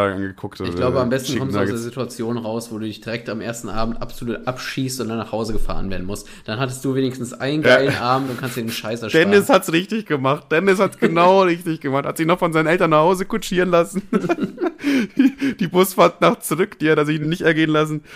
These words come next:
Speaker 1: Ja, danke. Eigentlich hat Dennis alles richtig
Speaker 2: Vor allem,
Speaker 1: gemacht
Speaker 2: ich
Speaker 1: in der
Speaker 2: frag mich so, ich
Speaker 1: Situation.
Speaker 2: frag mich so, ähm, klar schimpfen die Eltern mit dir, aber die denken doch, eigentlich denken die doch schon, „Cooler Junge“, oder?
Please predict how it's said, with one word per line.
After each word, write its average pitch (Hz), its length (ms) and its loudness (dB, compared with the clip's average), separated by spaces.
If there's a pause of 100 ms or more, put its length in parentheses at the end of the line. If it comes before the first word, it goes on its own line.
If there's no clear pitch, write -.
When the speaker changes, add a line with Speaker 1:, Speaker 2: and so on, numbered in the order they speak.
(240)
Speaker 1:
Ja, - 80 0
danke. - 260 2
Eigentlich 233 220 4
hat 190 140 -4
Dennis 175 220 2
alles 139 200 -4
richtig 147 260 -4
Speaker 2:
Vor 135 140 0
allem, 139 120 2
Speaker 1:
gemacht - 0 -
Speaker 2:
ich - 60 -4
Speaker 1:
in 98 80 -4
der 131 80 4
Speaker 2:
frag - 80 -2
mich - 100 -2
so, 98 40 -2
ich 95 60 -6
Speaker 1:
Situation. 151 260 -2
Speaker 2:
frag 151 120 -2
mich 151 120 -6
so, 151 280 -6 (340)
ähm, 117 300 -4 (840)
klar 147 500 -2 (160)
schimpfen 156 360 -6
die 135 80 -4
Eltern 160 260 -2
mit 156 160 -8
dir, 156 180 -4
aber 120 240 -4
die 113 100 -8
denken 131 240 -8
doch, 120 140 -12 (440)
eigentlich 160 460 -4
denken 139 220 -4
die 127 100 -8
doch 120 160 -4
schon, 117 280 -6
„Cooler 107 240 -8
Junge“, 98 280 -10
oder? 120 220 -6